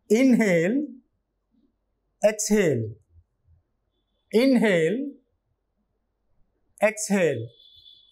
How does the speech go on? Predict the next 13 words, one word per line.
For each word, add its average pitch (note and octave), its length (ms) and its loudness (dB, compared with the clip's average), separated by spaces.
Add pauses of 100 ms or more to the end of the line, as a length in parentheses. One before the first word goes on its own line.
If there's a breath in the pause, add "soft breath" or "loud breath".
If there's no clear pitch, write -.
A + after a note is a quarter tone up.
(200)
Relax. E3+ 760 -4 (1040)
Put G#3 180 -2
your A#3 220 -2
hands G3 400 -2
down F3+ 360 0
slowly. F3+ 560 -4 (2500)
Now F3+ 160 -4 (100)
breathe A#3 320 -2
in G#3 220 0
slowly, F#3 760 -2 (580)
breathe G#3+ 420 0
out F#3 440 0
slowly. G3 640 -2